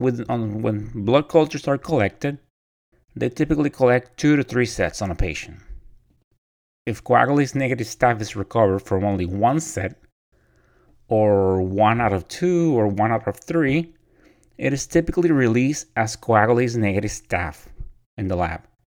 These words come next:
and no further I D and susceptibilities are performed. Of course, there are exceptions to this, and I'll talk about this later. If coagulase negative staph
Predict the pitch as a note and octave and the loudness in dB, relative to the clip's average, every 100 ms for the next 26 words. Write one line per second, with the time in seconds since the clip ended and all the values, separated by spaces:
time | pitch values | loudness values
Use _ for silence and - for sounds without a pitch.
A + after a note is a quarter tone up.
0 | _ _ _ _ A#2+ A2 A#2+ A#2+ - B2+ | _ _ _ _ -2 0 0 -2 6 6
1 | C3 C3 G#2+ G2+ G#2 A#2+ G#2+ A2+ - A#2 | 6 0 -4 -2 -2 -2 -2 -2 -2 -2
2 | F#2+ G2+ A#2 - F#2+ - A#2 G#2+ - A2+ | 0 -2 -2 -4 -8 -6 -8 -4 -2 -2
3 | F2 A2 - - - _ _ _ _ _ | -4 -14 -20 -20 -20 _ _ _ _ _
4 | - - B2+ B2+ B2+ A#2+ A2 - - C#3+ | -14 4 6 6 4 4 2 0 0 0
5 | - A2+ G2 F2+ A#2+ - _ _ _ _ | 0 -4 -2 -2 -2 -6 _ _ _ _
6 | _ _ _ _ - A2+ A#2+ A2+ A2+ G#2 | _ _ _ _ -8 0 0 0 0 0
7 | G#2+ F2+ F#2 G#2+ - A2 G2+ E2+ - - | 0 -2 -2 -4 -2 0 0 -2 -10 -18
8 | - - _ _ _ _ _ _ _ _ | -20 -20 _ _ _ _ _ _ _ _
9 | _ _ _ _ - A#2 - A#2+ B2 D#3 | _ _ _ _ -10 -8 -2 0 2 2
10 | D#3+ - C3+ B2+ - - F#2+ F2 | -2 -2 -4 -4 -8 -4 -4 -4